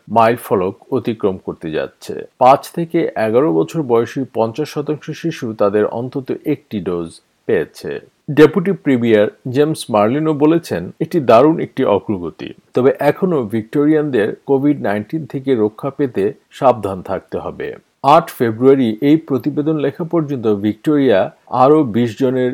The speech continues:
মৃত্যু রেকর্ড করেছে। পাঁচশো পঁচাত্তর জন হাসপাতালে রয়েছে, যার মধ্যে আইসিইউতে বাহাত্তর জন এবং ত্রিশ জন ভেন্টিলেটরে। এদিকে ওয়েস্টার্ন অস্ট্রেলিয়ায় সরকার পার্থ এবং দক্ষিণ পশ্চিমের হাসপাতালগুলিতে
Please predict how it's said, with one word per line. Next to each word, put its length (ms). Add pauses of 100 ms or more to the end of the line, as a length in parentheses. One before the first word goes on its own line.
(140)
মৃত্যু 520 (140)
রেকর্ড 340
করেছে। 540 (160)
পাঁচশো 360 (140)
পঁচাত্তর 560
জন 200 (140)
হাসপাতালে 640
রয়েছে, 540 (220)
যার 220
মধ্যে 260 (120)
আইসিইউতে 600
বাহাত্তর 540
জন 200
এবং 320
ত্রিশ 340
জন 160 (260)
ভেন্টিলেটরে। 760 (240)
এদিকে 300
ওয়েস্টার্ন 560
অস্ট্রেলিয়ায় 720 (160)
সরকার 420 (120)
পার্থ 400
এবং 320 (160)
দক্ষিণ 440
পশ্চিমের 540
হাসপাতালগুলিতে 1040